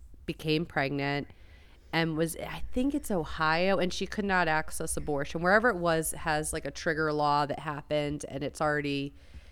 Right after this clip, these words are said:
you know, banned. Um, and she had to travel out of state. I mean, a ten-year-old, you were gonna force a ten-year-old who has already been traumatized by the rape that occurred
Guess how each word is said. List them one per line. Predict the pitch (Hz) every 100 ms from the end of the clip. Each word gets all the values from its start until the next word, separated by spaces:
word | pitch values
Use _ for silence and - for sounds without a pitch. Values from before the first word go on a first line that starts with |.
| - - - -
you | 175
know, | 156 147
banned. | 160 160 160 143 139 - -
Um, | 156 143 151 -
and | 165
she | 185
had | 170
to |
travel | - - 175 170 -
out | 147 160 151
of | -
state. | - - 143 120 -
I | 240
mean, | 277
a | 262
ten-year-old, | 254 - - - 247 247 214 139 139
you | 170
were | 220
gonna | 214 202
force | - - - 202 220 226 -
a | -
ten-year-old | - - 190 175 160 156 160 - - -
who | 240 214
has | 214 -
already | - 196 247 240
been | 190 165 165
traumatized | - 156 160 156 - 156 151 147 151 147 - - - - - -
by | 156
the | 156 151
rape | 143 143 120 - - -
that | 135
occurred | - 143 123 123 143